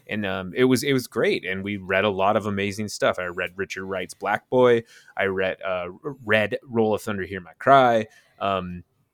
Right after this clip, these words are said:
oh gosh, we read Of Mice and Men, a lot of different Steinbeck, The Grapes of Wrath. Um, we did read To Kill a Mockingbird. We also read, um, shit, I can't remember, but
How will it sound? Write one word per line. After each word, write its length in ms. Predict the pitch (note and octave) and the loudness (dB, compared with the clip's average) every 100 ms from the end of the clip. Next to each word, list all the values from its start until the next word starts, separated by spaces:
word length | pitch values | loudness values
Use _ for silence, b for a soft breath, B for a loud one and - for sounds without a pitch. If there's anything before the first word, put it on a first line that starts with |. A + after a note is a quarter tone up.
| _ _ - | _ _ -14
oh 60 | A2 | -4
gosh, 260 | A2 F2+ - | -2 -2 -4
we 120 | G2+ | -4
read 560 | F#2+ G2+ G2 G2 F#2+ | 2 4 6 4 0
Of 200 | - G2+ | -2 -6
Mice 320 | G#2 G2 F#2+ G2 | 0 0 0 -6
and 160 | G2 | -2
Men, 400 | G#2+ G#2+ G#2+ A2 | 2 2 2 -4
a 80 | A2 | -4
lot 160 | G#2+ G#2 | 0 0
of 80 | G2+ | 0
different 240 | G2+ F#2 | -6 -8
Steinbeck, 360 | - G2+ G2+ - | -4 -2 -2 -4
The 100 | F#2+ | -4
Grapes 300 | G2 F#2+ F#2 | -4 -4 -8
of 140 | F2 | 0
Wrath. 580 | G2+ G#2+ G2+ G2 - _ b b b - | 4 6 6 2 -4 _ b b b -10
Um, 800 | F#2+ F#2 F#2 F#2 F2 F2 F2 F2 _ | -8 -6 -6 -8 -10 -14 -16 -20 _
we 100 | G#2+ G#2+ | -8 -2
did 160 | G#2+ | 0
read 220 | G#2+ G2+ | 0 -4
To 80 | G#2 | -6
Kill 180 | - G#2+ | -4 -2
a 20 | |
Mockingbird. 760 | F#2+ F#2 - F#2+ F#2+ F#2+ G2 B2+ b b _ | 0 -2 -2 -4 0 0 -2 -6 b b _
We 160 | G2+ - | -8 -4
also 680 | G2+ G2 - G2+ G2+ F2+ G2 | -4 -2 -2 -2 -2 -6 -4
read, 680 | G2 F#2+ F#2+ F#2+ F#2+ F2 - - | -2 0 -2 -2 -4 -8 -12 -8
um, 1300 | F#2+ F#2 F2+ F2+ F2+ F2+ F2+ F2 F2 F2+ F2 F2 F2 _ - B B B B B B B | -8 -6 -6 -8 -8 -8 -8 -8 -12 -16 -18 -20 -20 _ -20 B B B B B B B
shit, 420 | - - - F2 | -14 -10 -8 -6
I 80 | G2 | -6
can't 200 | G2 G2+ | -6 -8
remember, 360 | F2+ F#2 F2+ F2 | -6 -6 -6 -2
but 300 | F#2+ A2 | 2 2